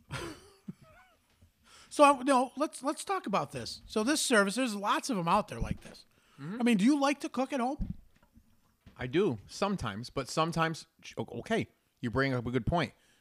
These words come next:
Speaker 2: I do like to cook when I have time. Sometimes she likes to cook when she has time.
Speaker 1: Right.
Speaker 2: Sometimes we're tired when we come home from work.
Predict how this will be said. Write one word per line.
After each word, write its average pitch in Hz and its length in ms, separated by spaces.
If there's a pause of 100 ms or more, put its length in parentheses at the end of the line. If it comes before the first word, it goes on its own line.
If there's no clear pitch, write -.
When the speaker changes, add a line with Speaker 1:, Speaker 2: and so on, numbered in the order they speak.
Speaker 2:
I 190 100
do 233 200
like 233 200
to 131 100
cook - 300 (160)
when 139 200
I 131 80
have 123 240
time. - 340 (840)
Sometimes 131 480
she 185 140
likes 190 260
to - 100
cook 92 220 (220)
when 101 180
she 107 160
has 110 220
time. 160 240 (120)
Speaker 1:
Right. 127 100
Speaker 2:
Sometimes 117 260
we're 120 120
tired 123 320
when 123 80
we 127 80
come 127 160
home 127 100
from 127 160
work. 160 220